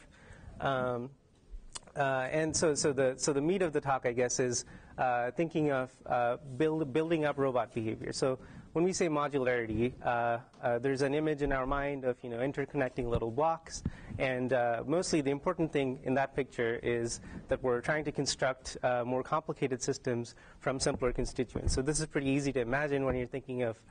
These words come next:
uh, kind of modular, uh, hardware, like, uh, you know, uh, modular robots, what we think of as modular robots. But, um, I, I'm, I'm especially interested in thinking about modularity in behavior.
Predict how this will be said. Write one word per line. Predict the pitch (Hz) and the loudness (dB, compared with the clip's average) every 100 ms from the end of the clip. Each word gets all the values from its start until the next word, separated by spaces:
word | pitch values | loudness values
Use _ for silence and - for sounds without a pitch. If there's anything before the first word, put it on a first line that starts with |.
| - - - | -18 -14 -4
uh, | - 117 110 | 0 2 0
kind | 107 131 120 | -2 -2 -2
of | |
modular, | 127 131 131 131 127 120 - - - | 0 0 2 2 4 2 -2 -14 -6
uh, | 127 113 113 | -2 0 -2
hardware, | - 151 147 120 131 - | -2 -2 0 0 0 -2
like, | - 123 - | -2 0 2
uh, | 120 117 135 - - - | 2 0 -2 -12 -14 -4
you | 117 | -2
know, | 113 | 0
uh, | 110 107 110 | 0 0 -2
modular | 131 131 113 117 | -2 -4 0 2
robots, | 123 156 165 165 - - - - - - - - | 2 2 0 -2 -8 -16 -18 -20 -20 -20 -14 -6
what | 139 123 | -4 -2
we | |
think | 131 131 | -2 -2
of | 123 | -2
as | |
modular | 120 117 117 113 | -2 0 0 2
robots. | 147 156 147 - | 2 2 0 0
But, | 135 127 - - - | -2 -2 -6 -10 -4
um, | 131 127 | -2 -2
I, | - 156 160 | 0 0 0
I'm, | 147 151 - | 0 -2 -2
I'm | 147 156 | 0 0
especially | 151 190 190 156 | 2 0 2 2
interested | 156 160 - | 2 -2 -2
in | 139 131 | 0 2
thinking | 143 143 139 | 0 2 2
about | 127 123 | 2 0
modularity | 127 127 123 120 117 | 0 2 2 2 2
in | 113 | 0
behavior. | 113 113 135 113 113 127 | 0 0 0 0 -2 -2